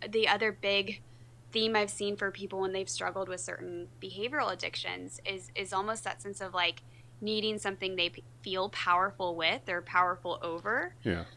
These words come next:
Speaker 1: And so if they don't feel very powerful in their life, they'll use certain things to create that false sense of, like, power or security. Um,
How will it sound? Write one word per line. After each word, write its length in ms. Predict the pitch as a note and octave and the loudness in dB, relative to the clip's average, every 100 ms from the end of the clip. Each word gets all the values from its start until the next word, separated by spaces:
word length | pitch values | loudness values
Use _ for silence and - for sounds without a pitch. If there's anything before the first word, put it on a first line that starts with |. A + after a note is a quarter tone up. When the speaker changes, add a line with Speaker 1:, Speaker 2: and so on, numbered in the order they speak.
| - | 0
Speaker 1:
And 180 | G#3 G#3+ | 2 2
so 360 | - G3+ F#3+ F#3 | 0 2 2 2
if 200 | G3 - | 0 -4
they 120 | G3+ | -4
don't 340 | G3 G#3 G3+ | 2 2 2
feel 140 | A3+ G#3 | 0 -2
very 240 | G#3 F#3+ | -2 -2
powerful 600 | - - E3+ F#3+ F#3 F#3 F3+ | -4 0 0 0 -2 -6 -4
in 100 | F3+ | -6
their 160 | E3+ | -6
life, 300 | E3 D#3+ F3+ - | -2 -2 -2 -8
they'll 140 | F3+ F3 | -12 -12
use 600 | E3+ F3 F3+ F3 - - | -10 -10 -10 -10 -12 -12
certain 380 | - F#3+ F3 F3+ | -10 -8 -8 -8
things 340 | F3 E3+ E3+ - | -10 -8 -8 -8
to 100 | F#3 | -8
create 340 | - F3 E3 | -8 -8 -4
that 160 | - - - | -4 -6 -4
false 240 | E3+ - | -4 -6
sense 280 | F3 E3 - | -10 -10 -10
of, 140 | D#3+ | -10
like, 400 | - - - - - | -8 -10 -10 -16 -8
power 540 | - E3+ - - - | -2 -2 -2 -6 -6
or 40 | - | -8
security. 960 | - G3+ - F3+ F#3 - - - - - - - - - | -10 -12 -10 -8 -8 -8 -8 -8 -10 -16 -20 -20 -14 -4
Um, 440 | F2+ F3+ - G3+ | -4 -4 -6 -14